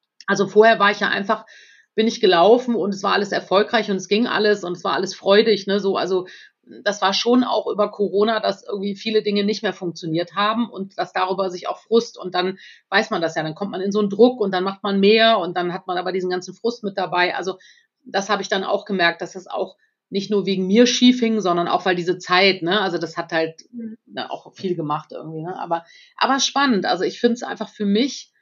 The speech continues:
Speaker 1: wirklich so eine Erkenntnis. Ich bin ja fünfzig geworden dieses Jahr, denk ich auch so, <laughs> „Ey, Tanja, da musstest du echt fünfzig werden, um zu schnallen, dass sechs Wochen Sommerpause eigentlich irgendwie eine gute <laughs> Idee ist“, ne, so.
Speaker 2: <laughs>
Speaker 1: Also da
Speaker 2: Ja.
Speaker 1: denkt man manchmal so, „What?“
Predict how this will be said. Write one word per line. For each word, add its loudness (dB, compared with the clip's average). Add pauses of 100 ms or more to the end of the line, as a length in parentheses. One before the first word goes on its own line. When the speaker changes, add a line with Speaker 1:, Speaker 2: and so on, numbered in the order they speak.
(440)
Speaker 1:
wirklich 0
so -4
eine 0
Erkenntnis. 0
Ich -8
bin 0
ja 2
fünfzig -6
geworden 0
dieses -8
Jahr, -2
denk -2
ich -8
auch -6
so, -6
<laughs> -8
„Ey, -8
Tanja, -4
da -4
musstest -6
du 0
echt 2
fünfzig -6
werden, 0
um -6
zu -8
schnallen, -2 (520)
dass -2
sechs 0
Wochen -4
Sommerpause -2
eigentlich -4
irgendwie -4
eine -2
gute -4
<laughs> 2
Idee 6
ist“, 2
ne, 0
so. -2 (160)
Speaker 2:
<laughs> 2
Speaker 1:
Also 4
da 8
Speaker 2:
Ja. -2
Speaker 1:
denkt 4
man 2
manchmal 0
so, 0
„What?“ 4